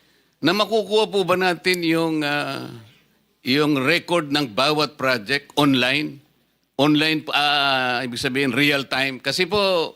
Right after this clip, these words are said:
ako, ah, palagay ko, maski si Senator Rapi, makikita mo, maski po sa G P S, hindi nyo po makikita yung real time eh. Siguro may, may gap pa rin po siguro mga isang buwan, dalawang buwan siguro.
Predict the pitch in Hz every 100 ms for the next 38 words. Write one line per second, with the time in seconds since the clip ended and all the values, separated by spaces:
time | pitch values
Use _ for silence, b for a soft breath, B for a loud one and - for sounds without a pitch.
0 | _ _ _ - 131 190 143 127 117 _
1 | _ _ - 110 117 127 135 170 190 131
2 | 123 139 123 139 127 123 139 131 143 131
3 | 143 151 139 113 110 - b b b b
4 | b 143 165 196 214 220 214 214 180 -
5 | 180 202 185 175 117 170 165 180 151 135
6 | - 170 170 196 202 185 185 160 170 160
7 | 175 165 170 165 139 147 156 139 180 165
8 | 123 92 90 _ _ _ _ _ _ -
9 | 165 175 196 202 180 170 165 123 165 165
10 | - 170 165 175 165 156 165 170 160 147
11 | 139 127 143 123 107 165 160 123 135 139
12 | 131 123 123 135 120 135 131 98